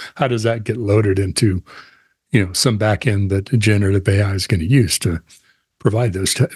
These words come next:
versus just being in an I D E and kinda interpreting as you're going along?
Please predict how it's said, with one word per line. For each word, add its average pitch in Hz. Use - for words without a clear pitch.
versus 180
just 131
being 147
in 123
an 110
I 107
D 127
E -
and 101
kinda 104
interpreting 104
as 95
you're 95
going 98
along? 101